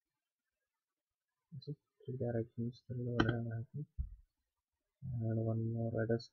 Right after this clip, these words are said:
try adding some thing here.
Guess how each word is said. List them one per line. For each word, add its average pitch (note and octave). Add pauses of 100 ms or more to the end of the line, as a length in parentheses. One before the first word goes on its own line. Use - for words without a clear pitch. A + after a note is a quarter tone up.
try B2+ (160)
adding B2+
some B2 (4000)
thing C#3+
here. C3